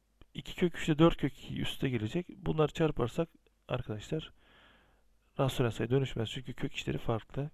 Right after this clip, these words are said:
Kök içleri aynı olacak. Bakın beş kök iki ile kök iki üst üste gelecek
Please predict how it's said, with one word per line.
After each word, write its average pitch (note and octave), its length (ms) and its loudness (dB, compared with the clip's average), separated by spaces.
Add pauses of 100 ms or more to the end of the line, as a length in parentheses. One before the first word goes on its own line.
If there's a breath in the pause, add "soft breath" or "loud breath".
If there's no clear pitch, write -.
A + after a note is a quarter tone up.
(140)
Kök D#3 200 0
içleri - 280 -4
aynı C3+ 180 0
olacak. G#2+ 260 -4 (720 soft breath)
Bakın C3+ 280 -2
beş D#3 180 4
kök - 200 -6
iki - 240 -4
ile A2 380 -2 (480)
kök - 240 0
iki - 280 -16
üst - 160 -4
üste - 220 -2
gelecek E3 540 -2